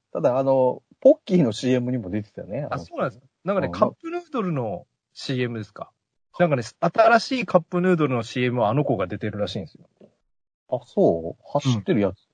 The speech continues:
Speaker 1: じゃなくて。
Speaker 2: うん。なんかね、カップヌードルのいろんな味を同時にシーエムやりますみたいな。十、十二分割、十六、十二分割なのかな？九分割みたいになってて、あの、同時に放送してるやつのメインの真ん中にいる子らしいんですよ。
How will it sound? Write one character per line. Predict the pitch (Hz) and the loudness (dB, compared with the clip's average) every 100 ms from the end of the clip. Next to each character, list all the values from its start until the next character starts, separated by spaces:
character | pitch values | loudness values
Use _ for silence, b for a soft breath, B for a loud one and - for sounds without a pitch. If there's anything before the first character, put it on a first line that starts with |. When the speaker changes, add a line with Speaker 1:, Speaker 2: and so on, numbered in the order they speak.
| _ - | _ -8
Speaker 1:
じ | |
ゃ | 92 | -6
な | 90 | -6
く | - | -10
て。 | - | -6
Speaker 2:
う | |
ん。 | - | 0
な | 175 | 2
ん | |
か | 151 | 2
ね、 | 110 | -2
カ | - 165 | 0 0
ッ | |
プ | - 202 | 2 0
ヌ | 196 | 2
ー | 208 190 | 4 4
ド | 175 | 4
ル | 143 | 4
の | 127 | 2
い | 117 | 4
ろ | 143 | 4
ん | 147 | 6
な | 147 | 6
味 | 143 139 | 4 6
を | 143 | 4
同 | 131 143 | 6 6
時 | 139 143 | 6 4
に | 135 | 0
シ | - | 2
ー | 139 | 4
エ | 139 | 4
ム | 135 | 6
や | 131 | 6
り | 131 | 6
ま | 135 131 | 4 2
す | - | 0
み | 98 | -6
た | - | -6
い | 87 | -8
な。 | 87 95 - _ _ _ _ - | -8 -10 -10 _ _ _ _ -8
十、 | 120 151 139 | -2 0 2
十 | 127 147 | 6 8
二 | 147 135 | 10 8
分 | 143 135 | 8 6
割、 | 107 107 | 2 -4
十 | 113 139 151 | 2 6 8
六、 | 151 - 131 | 6 2 -4
十 | - 139 | 2 4
二 | 147 | 6
分 | 147 | 4
割 | - - | 2 -2
な | - | -8
の | - | -6
か | |
な？ | 117 185 - | -2 -2 2
九 | - 180 | 6 8
分 | 180 170 | 8 6
割 | 123 - | 6 0
み | 104 | -8
た | 92 | -8
い | |
に | 95 | -8
な | |
っ | 95 | -8
て | _ | _
て、 | 104 85 - _ _ _ _ _ - | -8 -8 -10 _ _ _ _ _ -4
あ | 107 | -4
の、 | 110 - _ _ _ _ _ _ | -4 -10 _ _ _ _ _ _
同 | 160 170 | 6 6
時 | 165 165 | 8 8
に | 151 | 8
放 | 160 143 | 8 8
送 | 151 | 6
し | 139 | 6
て | 151 | 6
る | 135 | 8
や | 139 | 6
つ | 135 | 6
の | 135 202 165 | 2 4 4
メ | 110 147 | 4 4
イ | 143 | 4
ン | 117 | 2
の | 95 | 0
真 | 113 | 0
ん | 117 | 0
中 | 110 110 | -2 -2
に | 104 | -2
い | |
る | 101 | -2
子 | 101 104 | -2 -2
ら | 87 | -2
し | 95 | -4
い | |
ん | 85 | -8
で | |
す | - | -12
よ。 | - | -20